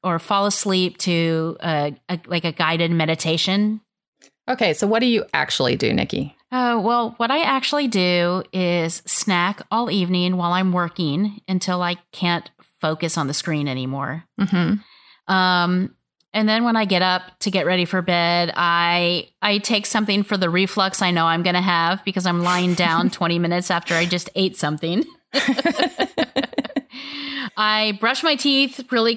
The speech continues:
Speaker 1: quickly. I, I won't go to bed without brushing, but I can't promise that I always do the full two recommended minutes, and I don't floss as regularly as I need to.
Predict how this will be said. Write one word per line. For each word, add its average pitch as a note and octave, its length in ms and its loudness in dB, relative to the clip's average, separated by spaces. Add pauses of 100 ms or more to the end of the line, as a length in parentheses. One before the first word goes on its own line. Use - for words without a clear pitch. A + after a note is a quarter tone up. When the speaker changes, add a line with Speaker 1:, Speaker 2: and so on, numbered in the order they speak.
(140)
Speaker 1:
quickly. A3 880 0
I, G#3+ 120 0 (140)
I A3 100 0
won't B3+ 260 2
go F4 100 0
to D#4+ 60 0
bed C4+ 200 2
without A#3 380 0
brushing, G3+ 480 2
but F#3 160 2
I F#3 100 0
can't C4 340 -2
promise G3 420 0
that F#3 120 -2
I F#3 120 2
always F3+ 280 2
do F3+ 220 2
the F3+ 100 0
full F3+ 440 -4
two F3 360 0 (160)
recommended F3 540 0
minutes, E3+ 520 0 (440)
and E3+ 520 0 (360)
I F#3 100 0
don't F3 340 -2
floss E3 520 0
as E3 200 -2
regularly D#3 520 0
as D#3 180 -2
I D3+ 60 -2
need D3 220 -4
to. D3 320 -2